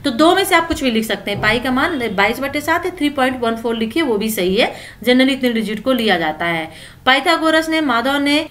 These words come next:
याज्ञवल्क्य ने या कपिला ने? तो right answer होगा माधव ने दिया है, किसका? आ, पाई का अनुमानित मान। ये important questions हो सकता है। आयुर्वेद के पिता हैं, आयुर्वेद के पिता कौन कहलाते हैं? सुश्रुत,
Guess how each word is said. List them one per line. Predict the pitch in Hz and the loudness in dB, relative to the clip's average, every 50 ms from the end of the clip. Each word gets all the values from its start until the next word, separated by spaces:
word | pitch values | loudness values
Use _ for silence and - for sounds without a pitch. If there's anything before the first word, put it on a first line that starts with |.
| - | -2
याज्ञवल्क्य | 220 247 262 285 294 294 311 320 311 311 311 311 311 311 311 311 | 2 4 4 4 2 0 -2 0 2 2 2 2 2 4 4 4
ने | 311 320 320 | 4 2 0
या | 311 | 0
कपिला | 311 311 233 220 - 220 208 196 180 | -2 -2 -4 -6 -4 -2 0 0 0
ने? | 175 175 170 | 0 -4 -6
तो | 190 | -6
right | 175 175 202 233 277 277 302 | -2 0 0 0 0 0 -2
answer | 294 294 294 311 294 277 | -2 -2 -2 -2 -2 -2
होगा | 277 277 269 285 | -2 -4 -2 -2
माधव | 285 247 220 208 208 208 233 240 | -2 0 0 0 0 2 2 0
ने | 247 240 233 | 0 0 -2
दिया | 202 196 202 208 196 | -4 -6 -4 -4 -2
है, | 196 202 | -4 -4
किसका? | 202 - 220 220 - - 311 381 466 - - - - - - - - - | -6 -8 -8 -8 -4 0 2 2 2 2 -4 -14 -16 -18 -18 -18 -12 -4
आ, | - 208 208 208 | 0 4 4 4
पाई | 202 - - 220 214 220 247 | 4 2 2 0 0 0 -2
का | 240 294 311 | -2 -2 -2
अनुमानित | 269 247 220 202 185 175 175 202 226 220 | -2 -2 -2 -2 -2 -2 -4 -4 -6 -4
मान। | 254 220 185 165 160 156 165 | -2 -2 -2 -2 -2 -4 -4
ये | 214 240 | -4 -2
important | 277 285 254 262 254 254 262 247 233 | -2 0 2 2 2 2 2 -4 -4
questions | 240 226 226 - 220 220 220 | -4 -6 -6 -6 -6 -4 -4
हो | 196 | -6
सकता | 160 170 165 - - - 156 | -6 -8 -10 -14 -12 -10 -8
है। | 151 151 143 - - - - - - - - - - - - - - | -6 -6 -8 -8 -10 -14 -20 -20 -20 -20 -20 -20 -20 -20 -18 -8 0
आयुर्वेद | 247 247 269 311 320 311 339 339 339 339 | 2 2 2 2 2 2 2 0 0 0
के | - 339 | -2 -4
पिता | 339 339 339 320 - 330 | -2 -2 -4 0 2 2
हैं, | 330 330 339 370 415 - - - - - | 2 2 -2 -8 -8 -10 -16 -12 -4 0
आयुर्वेद | 240 247 262 277 262 285 294 294 | 2 2 2 0 0 -4 -4 -4
के | - 294 | -4 -8
पिता | 285 - 285 - 294 285 | -6 -6 -6 -4 -4 -4
कौन | 285 269 262 269 269 | -2 -4 -4 -4 -4
कहलाते | 262 285 277 277 269 269 269 277 285 | -4 -2 -2 0 0 0 -2 -2 -4
हैं? | 277 277 277 | -4 -4 -4
सुश्रुत, | 277 - - 247 240 - - 285 294 294 294 | -6 -6 -8 -8 -8 -6 -4 -4 -4 -4 -6